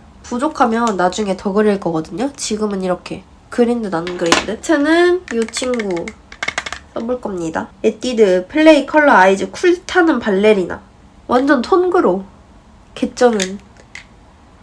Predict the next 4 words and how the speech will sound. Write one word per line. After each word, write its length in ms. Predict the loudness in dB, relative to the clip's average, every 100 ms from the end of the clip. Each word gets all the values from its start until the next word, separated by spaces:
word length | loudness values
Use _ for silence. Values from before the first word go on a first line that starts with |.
| -20 -20 -20 -20 -20 -20 -20 -20 -2
아! 260 | 4 4 4 -4 4 6 8 6 4 -2 -12 -12 -12
색을, 580 | -8 -6 -4 -4 -4 -6
저는 280 | -4 -4 -2
그냥 920 | 0 2 2 2 0 -4 -6 -10 -16